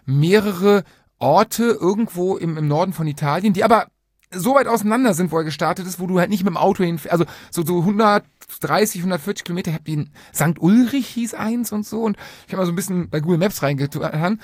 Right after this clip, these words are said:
der hat da Hotelhopping gemacht. Dann meine erste Frage, also der hat ein Mountainbike dabei gehabt, weil der ist noch ein Mountainbike-Rennen da unten irgendwo gefahren,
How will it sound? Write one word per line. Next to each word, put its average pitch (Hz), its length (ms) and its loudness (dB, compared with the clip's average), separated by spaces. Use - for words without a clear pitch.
der 143 120 2
hat 190 120 2
da 170 160 4
Hotelhopping 151 640 2
gemacht. 139 360 -4
Dann 139 120 0
meine 160 200 2
erste 175 320 -2
Frage, 226 540 -4
also 147 180 2
der 165 280 2
hat 214 140 -2
ein 147 80 -2
Mountainbike 175 440 -2
dabei 202 240 -2
gehabt, 220 340 -4
weil 139 80 -4
der 151 60 -2
ist - 80 -4
noch 139 80 0
ein 127 60 0
Mountainbike-Rennen 190 600 -2
da 220 60 0
unten 220 160 -2
irgendwo 214 220 -6
gefahren, 226 360 -4